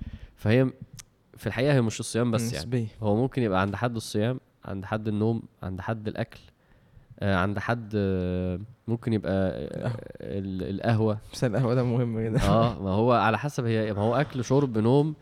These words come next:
Speaker 1: صيام. ممكن يبقى، يبقى عند حد معين.
Speaker 2: الجيم.
Speaker 1: آه، الله أعلم. آه، واحد يقول لك: "أنا متعود أروح بعد الفجر." ما خلاص يعني، ابدأ ظبط العادات. الموضوع الموبايل، أنا عايز أقلل من المباحات،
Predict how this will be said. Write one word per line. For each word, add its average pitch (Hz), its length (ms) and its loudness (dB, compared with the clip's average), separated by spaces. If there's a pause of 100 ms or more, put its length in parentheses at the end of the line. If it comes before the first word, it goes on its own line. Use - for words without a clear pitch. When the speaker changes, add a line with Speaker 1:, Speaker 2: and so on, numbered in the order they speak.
(160)
Speaker 1:
صيام. 107 420 4 (440)
ممكن 147 260 4
يبقى، 160 300 6
يبقى 127 220 4
عند 120 220 0
حد 143 320 0
معين. 139 440 4
Speaker 2:
الجيم. 135 340 4 (560)
Speaker 1:
آه، 104 1400 0
الله 120 260 2
أعلم. 165 320 4
آه، 143 220 4
واحد 143 440 0
يقول 127 140 0
لك: 127 140 0
"أنا 107 120 0
متعود 117 240 0
أروح 120 120 2
بعد 113 200 0
الفجر." 110 400 -4
ما 107 120 -6
خلاص 127 320 0
يعني، 95 260 -2
ابدأ 135 180 0
ظبط 160 300 0
العادات. 110 460 -2 (680)
الموضوع 113 320 4
الموبايل، 127 460 4 (540)
أنا 110 100 -2
عايز 131 160 2
أقلل 123 320 0
من 113 180 0
المباحات، 98 1160 -4